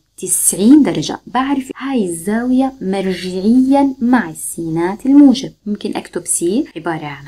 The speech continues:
خمسين نيوتن مقدارًا، لازم أحط الآن الاتجاه غربًا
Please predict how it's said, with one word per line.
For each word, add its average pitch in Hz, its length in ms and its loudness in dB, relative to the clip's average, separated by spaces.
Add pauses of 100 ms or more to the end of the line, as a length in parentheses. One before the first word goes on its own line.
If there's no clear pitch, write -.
خمسين 226 640 0 (100)
نيوتن 226 500 4 (300)
مقدارًا، 175 720 -2 (160)
لازم 165 280 -4
أحط - 280 -8
الآن 160 340 0
الاتجاه 262 680 2 (140)
غربًا 208 720 0